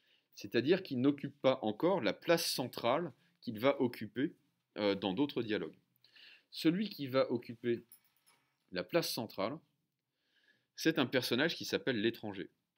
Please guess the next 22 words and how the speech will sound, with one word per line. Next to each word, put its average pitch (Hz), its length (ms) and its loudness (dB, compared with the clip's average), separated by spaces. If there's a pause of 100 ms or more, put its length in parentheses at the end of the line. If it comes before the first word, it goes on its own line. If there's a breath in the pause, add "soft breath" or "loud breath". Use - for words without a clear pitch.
(300)
L'étranger. 101 480 -6 (840 soft breath)
Il, 95 120 -12
c'est, 98 280 -4
c'est 95 180 -6
un 101 80 -4
étranger 101 380 -4
parce - 160 -8
qu'il 98 100 -8
n'est 90 80 -6
pas 123 220 0
athénien. 101 420 -2 (560 soft breath)
Il 101 120 -4
vient, 131 520 0
euh, 98 200 0
de 98 140 -4
la 101 140 2
cité 123 640 -4 (340)
d'Élée, 110 480 4 (300)
E, 139 200 4 (380)
L 110 240 0
E 110 140 2
accent 104 260 -4